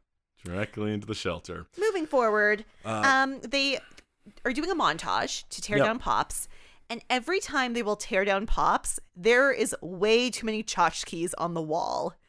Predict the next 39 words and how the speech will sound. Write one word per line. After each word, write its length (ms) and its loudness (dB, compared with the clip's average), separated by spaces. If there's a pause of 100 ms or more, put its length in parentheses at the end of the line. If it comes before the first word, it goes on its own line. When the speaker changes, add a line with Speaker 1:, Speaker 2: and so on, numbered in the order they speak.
(400)
Speaker 2:
Tabitha 280 8 (160)
Speaker 1:
It's 120 2
become, 200 4 (300)
it's 200 0
be-, 240 -4 (200)
I, 240 2
there's 280 2
no 260 4
way 220 4
it 20 6
was 220 4
this 200 2
much 240 2
like, 200 0
like 240 2
a 40 2
shenanigans 760 0
before, 420 -4
right? 280 4 (180)
Speaker 2:
And, 120 -2
like, 280 -2 (160)
Tabitha 480 0
one 160 -2
hundred 180 -4
percent 220 -2
would 100 0
have 120 -4 (200)
taken 360 -4
down 380 4
all 200 6
the 100 -6
tchotchkes 800 0
before 280 -2
the 100 -2
construction 680 0
workers 380 -4
came 420 -6 (380)
to, 280 0
like, 460 0